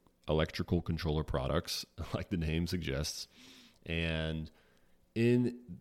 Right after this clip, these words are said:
the history of the company, that actual company spun out, I, I wanna say, three to five large multi-million dollar companies out from under it.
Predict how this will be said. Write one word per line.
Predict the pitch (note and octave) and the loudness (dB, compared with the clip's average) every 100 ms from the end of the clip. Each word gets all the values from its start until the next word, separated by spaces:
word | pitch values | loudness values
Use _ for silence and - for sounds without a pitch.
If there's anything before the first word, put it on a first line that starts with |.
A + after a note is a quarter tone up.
| G2 | -6
the | G2 F#2 F2+ | -2 0 0
history | - A#2 - A2+ G2+ | 0 -2 0 0 0
of | F2 | 0
the | F2 | -2
company, | - G2+ A2+ D2 D2+ E2 - - _ _ _ _ _ | 0 0 0 0 0 -2 -4 -14 _ _ _ _ _
that | E2+ F2 G2 F#2+ - | 0 4 4 2 0
actual | F#2+ G2+ - G2 F2 E2 | 2 2 2 -2 -2 -2
company | E2 A#2+ C3+ E2+ E2 | -2 0 2 0 -2
spun | E2 - - G2+ G#2+ | 0 -2 0 2 4
out, | F2 D#2 D#2+ - - _ _ _ _ _ _ _ C2+ | 4 2 0 -2 -10 _ _ _ _ _ _ _ -14
I, | B1 - | -12 -10
I | |
wanna | E2 F2+ | -6 -4
say, | E2+ E2+ D#2+ D#2+ _ _ _ _ _ _ _ _ | -4 -4 -4 -6 _ _ _ _ _ _ _ _
three | - - F2 F#2 G2 | -20 -8 -2 2 4
to | F#2+ | 2
five | - E2+ E2+ E2+ F2 F2+ E2 E2 - _ _ _ - | 2 0 2 4 4 2 0 -6 -14 _ _ _ -10
large | - D#2 D#2 D#2+ E2+ F2+ F2 E2 - - - _ - | -2 0 4 4 6 6 4 0 -2 -6 -14 _ -16
multi-million | - E2+ F#2 - F#2 E2+ E2+ E2+ | -4 2 2 2 2 2 4 2
dollar | D#2+ D2+ D2+ D2+ D2 C#2+ | 2 0 -2 -2 -4 -4
companies | - D3+ - D2+ C#2+ F2 - - - - - | -2 -2 -2 -4 -2 -4 -6 -16 -20 -20 -8
out | - F#2+ F#2 - | 2 4 4 -2
from | F2+ | -2
under | E2 F2+ C#2 | 0 2 0
it. | G#1+ | -4